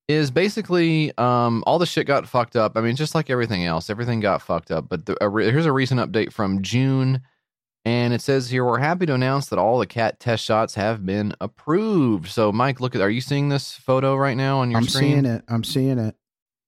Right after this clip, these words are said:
Speaker 1: So this is what Grumpy Cat would look like if it was like a
Speaker 2: Total
Speaker 1: if it was
Speaker 2: blank. It's a
Speaker 1: if it was
Speaker 2: total
Speaker 1: just a
Speaker 2: blank.
Speaker 1: bla-, yeah, just nothing.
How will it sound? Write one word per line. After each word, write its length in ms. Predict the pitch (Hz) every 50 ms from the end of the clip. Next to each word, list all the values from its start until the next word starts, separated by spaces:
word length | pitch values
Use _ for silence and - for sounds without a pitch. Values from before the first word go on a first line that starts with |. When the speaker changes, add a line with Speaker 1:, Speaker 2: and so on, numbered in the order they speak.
| - - - -
Speaker 1:
So 400 | - - 120 113 110 107 104 104
this 220 | 104 139 147 -
is 120 | 151 131 123
what 320 | 135 135 131 - - -
Grumpy 280 | - 123 127 123 135 127
Cat 240 | - 131 117 69
would 100 | 92 110
look 220 | 110 117 113 - 120
like 360 | 120 113 110 101 - - _ _ _ _ _ _ _ _ _ _ _ _ _ _ _ _ _ _ _ _ _
if 160 | - - - -
it 60 | -
was 100 | 107 110 113
like 260 | 113 104 95 - -
a 360 | 95 90 87 87 85 82 80 76 - _ _ _ _ _ _ _ _ _ _ _ _ _ - - - - - - -
Speaker 2:
Total 180 | - 110 104 101
Speaker 1:
if 60 | 98
it 80 | - -
was 80 | 98 92
Speaker 2:
blank. 300 | 95 98 92 87 - - - - _ _ _ -
It's 80 | -
a 40 | -
Speaker 1:
if 40 | -
it 80 | - -
was 120 | 143 143
Speaker 2:
total 0 |
Speaker 1:
just 120 | 143 139 123
a 40 | 95
Speaker 2:
blank. 380 | 117 110 101 92 85 - - -
Speaker 1:
bla-, 220 | 92 92 92 78 - -
yeah, 280 | 95 101 92 82 78
just 180 | 78 95 - -
nothing. 480 | 113 131 143 131 127 - 55 62 80